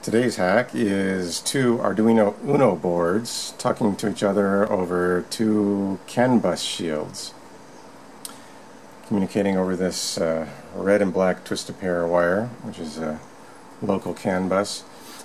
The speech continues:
Each of the Arduino boards is connected by U S B to the P C, and they are transmitting at high speed.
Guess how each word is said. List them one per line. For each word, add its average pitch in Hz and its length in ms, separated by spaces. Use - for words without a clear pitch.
Each 117 220
of 98 100
the 90 460
Arduino 92 440
boards 92 320
is 82 140
connected 85 420
by 87 260
U 87 220
S 92 140
B 98 360
to - 80
the 87 220
P 90 240
C, 113 340
and 95 180
they 95 140
are 92 400
transmitting 98 800
at 90 440
high 107 220
speed. 87 640